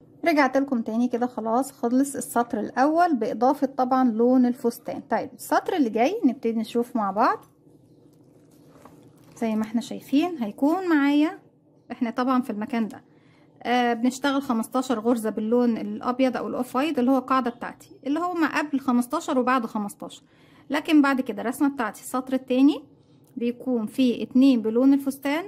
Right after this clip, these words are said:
واحد باللون البنفسج، تمام؟ وبعد كده ببتدي أعد واحد، اتنين، تلاتة، أربعة، خمسة، ستة، سبعة، تمانية، تسعة باللون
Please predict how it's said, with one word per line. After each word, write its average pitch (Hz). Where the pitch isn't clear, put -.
واحد 240
باللون 226
البنفسج، 294
تمام؟ 226
وبعد 262
كده 277
ببتدي 226
أعد 220
واحد، 226
اتنين، 240
تلاتة، 226
أربعة، 233
خمسة، 240
ستة، 226
سبعة، 226
تمانية، 240
تسعة 269
باللون 233